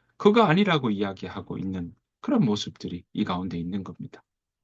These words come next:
자, 그렇게 피하여라라고 하고 있는데 다윗은 그렇게 제안하는 것에 거절합니다.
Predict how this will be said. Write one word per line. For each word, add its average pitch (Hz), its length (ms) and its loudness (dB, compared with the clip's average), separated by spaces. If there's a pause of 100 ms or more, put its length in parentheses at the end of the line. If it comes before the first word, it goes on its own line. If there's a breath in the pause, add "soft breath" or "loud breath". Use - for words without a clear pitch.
(420)
자, - 160 2
그렇게 202 380 6
피하여라라고 156 1400 2 (200 soft breath)
하고 117 520 -4 (200)
있는데 92 640 -2 (400 soft breath)
다윗은 123 580 0 (520)
그렇게 101 600 -4 (400)
제안하는 101 580 2
것에 120 400 -4 (140)
거절합니다. - 800 -6